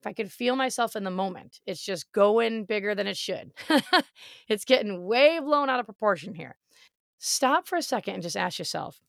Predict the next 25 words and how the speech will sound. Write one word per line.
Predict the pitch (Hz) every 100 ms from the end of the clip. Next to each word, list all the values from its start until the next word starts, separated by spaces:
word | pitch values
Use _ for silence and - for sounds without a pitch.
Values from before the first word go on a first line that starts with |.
| _ _
you | 233
know, | 262 254
"Is | 294
it | 403 415
really | 185 185 196 202 214 _ -
that | 170 170 180 170 185 - - _ -
bad, | 185 240 262 226
though? | 262 262 262 _ _ _ _ _ -
Is | 247
it | 320
really | 415 415
that | 339 339
bad? | 294 277 277 - _ _ _ -
Is | 247 269
it | 285
really | 339 381 -
that | 233 175 220 233 247 -
annoying? | 226 233 220 220 208 208 202 _ _ _ _ _ -
Or | 262
is | 285
it | 285
just | 269 277 - _ _ 247
a |
mild | 226 220 220 226 220 196 185 -
annoyance? | 196 180 175 160 160 - -